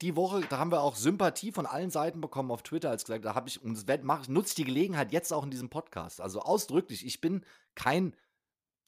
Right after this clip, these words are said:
sag ich mal, Wähler der Linkspartei unbedingt, aber ich muss sagen, Janine Wissler, die kommt ja bei uns aus Neu-Isenburg, ihre Auftritte im Fernsehen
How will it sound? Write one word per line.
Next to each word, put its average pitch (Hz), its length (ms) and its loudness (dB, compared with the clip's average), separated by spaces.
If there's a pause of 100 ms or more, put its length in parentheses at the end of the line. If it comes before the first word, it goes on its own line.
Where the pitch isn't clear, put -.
(640)
sag 110 200 0
ich - 80 -8
mal, 107 180 0
Wähler 127 280 4
der 110 100 4
Linkspartei 101 640 -2
unbedingt, 78 340 -12
aber 101 140 -2
ich 104 120 -4
muss 143 180 -4
sagen, 147 260 2
Janine 131 400 0
Wissler, 147 260 -2
die 98 100 -6
kommt 147 220 -2
ja 151 80 0
bei 123 80 -2
uns 127 140 -8
aus 117 140 -8
Neu-Isenburg, 110 600 -8 (1120)
ihre 131 280 2
Auftritte 185 720 4 (100)
im 131 140 2
Fernsehen 135 600 2